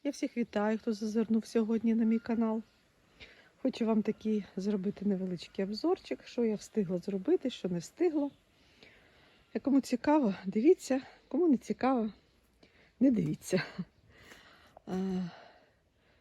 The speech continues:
хто пам'ятає, е, дивиться мене, пам'ятає, як я висаджувала свою петуню. От бачите, вона вже тут. Це я привезла цей раз із дому її. Ну, ну, на жаль, все я зробити, все висадити я не встигла, в мене ще стоять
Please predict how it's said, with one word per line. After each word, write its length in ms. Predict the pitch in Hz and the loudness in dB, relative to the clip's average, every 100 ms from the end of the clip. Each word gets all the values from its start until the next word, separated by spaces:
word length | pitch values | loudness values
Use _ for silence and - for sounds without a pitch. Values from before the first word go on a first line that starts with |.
| - | -8
хто 180 | - 370 | 4 6
пам'ятає, 840 | 269 247 233 226 220 214 214 190 - | 8 8 6 4 4 6 4 2 0
е, 220 | 165 185 | 0 0
дивиться 460 | 208 202 214 - | 0 0 0 0
мене, 360 | 233 247 262 262 | 2 4 2 0
пам'ятає, 560 | - 214 196 - 226 208 | 0 0 0 2 2 2
як 200 | 196 196 | 0 -4
я 40 | |
висаджувала 640 | 196 - 214 208 202 208 190 | -4 -2 -2 -2 -4 -2 -4
свою 220 | 233 233 | -2 -2
петуню. 480 | 220 - 160 170 185 - - - - | -4 -4 -4 -2 -6 -12 -20 -12 -6
От 100 | 202 | 0
бачите, 480 | 277 - 175 185 | 0 0 -6 -4
вона 220 | 196 240 240 | 0 2 2
вже 180 | 180 | 0
тут. 340 | 165 170 - - - - _ - - - - - _ | -6 -10 -16 -20 -20 -20 _ -20 -20 -20 -20 -20 _
Це 120 | - 247 | 0 2
я 100 | 185 | 4
привезла 520 | 190 180 180 196 247 | 2 0 0 0 -2
цей 240 | - 277 | 2 2
раз 340 | 285 294 - - | 4 2 -2 -6
із 180 | 220 180 | -6 -4
дому 340 | 170 165 214 | -2 0 2
її. 280 | 262 294 320 - _ 349 - | 0 0 0 -4 _ -16 -4
Ну, 220 | 240 233 - | -2 -2 -2
ну, 240 | 285 415 - - | -2 -2 -6 -2
на 160 | 226 220 | 2 4
жаль, 260 | 277 302 - | 4 2 -2
все 300 | - 277 277 | -2 2 2
я 220 | 196 240 | 2 0
зробити, 440 | 214 190 185 208 196 | 0 -4 -4 -6 -6
все 220 | - 269 | 0 2
висадити 540 | 233 - 202 196 - | 2 -2 -6 -4 -4
я 200 | 202 226 | -2 0
не 80 | 202 | 0
встигла, 460 | - - 220 285 269 | -4 -6 -6 -2 0
в 40 | |
мене 240 | 220 208 | 0 -2
ще 180 | 180 - | -4 -8
стоять 480 | - 180 190 254 | -10 -6 -2 -4